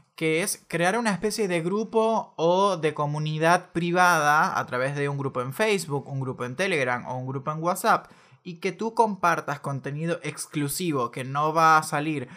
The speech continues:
en ninguna red social con ese grupo en particular. Claramente aquí el valor tiene que ser mucho más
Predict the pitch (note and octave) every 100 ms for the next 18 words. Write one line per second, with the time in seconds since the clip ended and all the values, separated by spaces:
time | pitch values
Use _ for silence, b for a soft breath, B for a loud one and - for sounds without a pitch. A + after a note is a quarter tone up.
0 | B B D#3+ F3 F3 F#3+ C#4+ A#3 A3 A3
1 | E3+ - F3+ G3 A3+ B B _ D#3+ E3
2 | G3+ G#3 F3 F3+ F3+ D#3+ C#3 C3 A#2 A2
3 | D2 - b b - E3+ F#3+ F#3 G3 -
4 | - C#3+ - F3+ E3+ F3 F3 F3 E3+ D#3+
5 | D#3+ D#3+ E3 D#3+ D3+ D3+ E3 F#3+ -